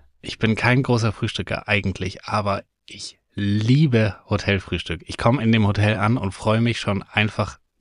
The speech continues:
direkt aufs Frühstück am nächsten Morgen. Ich finde es so geil, sich da einfach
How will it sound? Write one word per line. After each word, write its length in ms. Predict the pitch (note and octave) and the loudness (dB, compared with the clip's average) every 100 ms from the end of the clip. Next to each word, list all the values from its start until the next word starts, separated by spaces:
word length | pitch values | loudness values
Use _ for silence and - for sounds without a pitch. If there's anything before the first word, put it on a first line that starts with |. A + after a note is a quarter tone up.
| - | 4
direkt 340 | B2 A2+ - | 6 4 0
aufs 140 | G2 - | -6 -4
Frühstück 340 | A2+ F#2+ F#2+ | -4 -4 -4
am 100 | F2 | -4
nächsten 240 | F2+ - E2+ | -6 -6 -8
Morgen. 300 | F2 F#2+ F#2+ - _ _ _ _ _ | -8 -8 -14 -20 _ _ _ _ _
Ich 180 | D#2+ - | -10 -2
finde 260 | A#2+ A#2 | 0 0
es 220 | G#2+ - - | 0 -2 0
so 200 | C3+ D3 | 0 2
geil, 260 | G#2+ A2 | 0 0
sich 160 | G#2+ G2+ | 0 -4
da 140 | - | -4
einfach 380 | G2 G2+ G2+ G2 | -2 -2 -2 -6